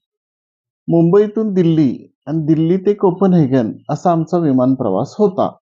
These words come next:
मुंबईमध्ये वेळेवर विमानतळावर पोचलो. सर्व बा-, बॅगा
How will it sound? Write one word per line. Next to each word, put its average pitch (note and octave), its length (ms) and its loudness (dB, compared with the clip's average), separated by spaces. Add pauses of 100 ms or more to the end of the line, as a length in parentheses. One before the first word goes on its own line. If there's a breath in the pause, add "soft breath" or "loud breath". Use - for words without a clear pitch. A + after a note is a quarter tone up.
(880)
मुंबईमध्ये A3+ 800 2
वेळेवर F#3 520 2
विमानतळावर C#3+ 680 0
पोचलो. C3+ 520 -4 (600)
सर्व G3 340 2
बा-, E3 300 0
बॅगा C#3+ 540 0